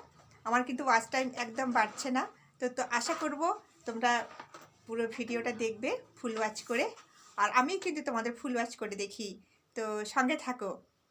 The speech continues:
তো কি হচ্ছে না হচ্ছে সব তোমাদের সঙ্গে শেয়ার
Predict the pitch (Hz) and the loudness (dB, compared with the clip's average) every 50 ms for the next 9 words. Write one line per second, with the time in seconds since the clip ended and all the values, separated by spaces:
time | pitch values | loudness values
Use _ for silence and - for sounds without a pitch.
0 | _ _ _ _ 233 233 - 214 202 202 202 202 208 208 202 196 - - _ _ | _ _ _ _ -20 -16 -12 -10 -8 -6 -6 -6 -6 -6 -8 -10 -14 -20 _ _
1 | _ _ - 285 302 302 311 311 - 311 302 294 262 254 262 247 254 294 254 - | _ _ -2 0 2 2 2 0 -2 -4 0 4 4 4 4 2 0 -4 -4 -2
2 | 294 277 269 - 247 208 202 208 - - 220 202 190 - - 202 165 170 | -2 -2 -2 -2 -6 -8 -6 -8 -10 -12 -12 -12 -12 -12 -10 -10 -12 -14